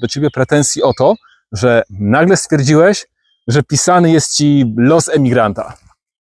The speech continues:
No, ale do brzegu. Dlaczego uważam,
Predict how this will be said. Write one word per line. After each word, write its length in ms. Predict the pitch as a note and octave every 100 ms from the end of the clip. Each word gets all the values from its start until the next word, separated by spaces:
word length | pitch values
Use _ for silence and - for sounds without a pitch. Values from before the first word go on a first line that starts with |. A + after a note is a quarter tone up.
| _ _ _ _
No, 240 | C#3 F#3+ - -
ale 200 | E3+ F3
do 100 | E3+
brzegu. 340 | D#3 E3+ C3 - - - - - - - - _ _ _ _ _ _ _ _ -
Dlaczego 380 | C3+ - F#3 F3+
uważam, 540 | D3+ F3 C3+ C#3 F3